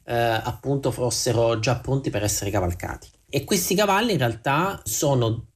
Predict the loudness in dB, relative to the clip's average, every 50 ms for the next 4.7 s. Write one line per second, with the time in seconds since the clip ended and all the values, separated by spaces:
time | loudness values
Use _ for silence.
0 | _ _ -4 -2 0 2 2 2 2 2 2 2 2 0 -2 -4 -6 -6 -8 -8
1 | -8 -8 -8 -6 -4 -2 -2 -2 0 -2 -2 -2 -2 -4 -6 -6 -6 -4 -4 -2
2 | 0 2 2 2 2 2 0 0 -2 -4 -6 -8 -10 -14 -12 -8 -4 -2 -2 0
3 | 2 2 2 2 0 0 0 0 0 0 -2 -4 -6 -6 -2 0 0 2 2 0
4 | 0 -2 -2 -4 -6 -6 -6 -8 -8 -10 -12 -20 _ -20